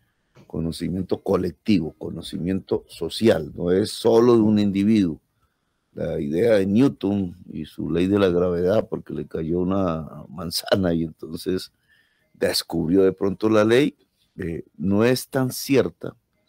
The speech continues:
porque el conocimiento es básicamente un acumulado de la humanidad. Newton llega ahí porque otros descubrieron otras cosas previas.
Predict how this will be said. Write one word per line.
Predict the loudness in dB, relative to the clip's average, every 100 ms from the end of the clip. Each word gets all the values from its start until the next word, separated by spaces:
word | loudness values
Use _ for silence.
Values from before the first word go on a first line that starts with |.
| _ _ _
porque | -8 -6 -4
el | -2
conocimiento | 0 0 0 0 0 0 -2 -2
es | -2 0
básicamente | -4 -6 -8 -6 -4 -6 -6
un | -4 -4
acumulado | -4 -6 -6 -4 -4 -2 -4 -6 _ _ _ _ -12
de | -8
la | -8
humanidad. | -8 -12 -14 -16 _ _ _ _ _ _ _ _ _ _ -4
Newton | 0 0 2 2 4
llega | 2 2 2
ahí | 4 2
porque | 0 -8 -12 -10 -10 -8
otros | -2 -2 -2 -8 -14
descubrieron | -14 -14 -12 -8 -6 -6
otras | -10 -12 -12
cosas | -12 -10 -12
previas. | -6 -4 -4 -6 -14 -20